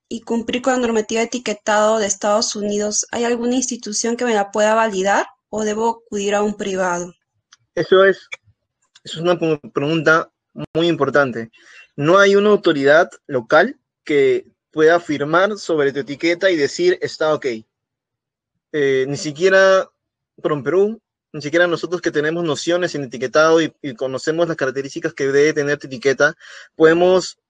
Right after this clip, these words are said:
Speaker 2: poner las manos sobre el fuego y, y afirmar que tu etiqueta cumple al cien por ciento porque no es nuestra función primaria y,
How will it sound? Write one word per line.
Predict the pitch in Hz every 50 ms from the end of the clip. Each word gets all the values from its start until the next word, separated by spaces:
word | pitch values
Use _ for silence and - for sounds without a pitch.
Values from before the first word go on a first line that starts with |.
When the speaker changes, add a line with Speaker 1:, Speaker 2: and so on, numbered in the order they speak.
| _ _ _ _ -
Speaker 2:
poner | 156 143 151 160
las | 165 165 165
manos | 170 175 180 -
sobre | 180 156 139
el | 127
fuego | - - 160 156 160 165 170
y, | 170 160 147 -
y | 160 143 139 135 131
afirmar | 123 - 139 135 139 147 151 151
que | - 175 170
tu | 160 - 151 139 131 127 123 123
etiqueta | 120 - 127 110 147 143 143 156 156 147
cumple | - 165 156 160 156
al | -
cien | - 160 156
por | 147 156 143
ciento | - 170 165 156 156 170 170
porque | 160 151 135 120 - 123 123 123 120 113 _ _ _ _ _ _ _ _ _ -
no | 156 160 165 170 175
es | 175 175 175 170 - -
nuestra | 175 170 160 151 139 - - - 139 135 131 127 123 123 123 120 120 120 -
función | - 139 131 - 170
primaria | 160 160 160 165 165 165 165 180 214 - _ _ _ _ _ _ _ _
y, | - 165 160 151 147 143 139 135 135 131 131 131 127 120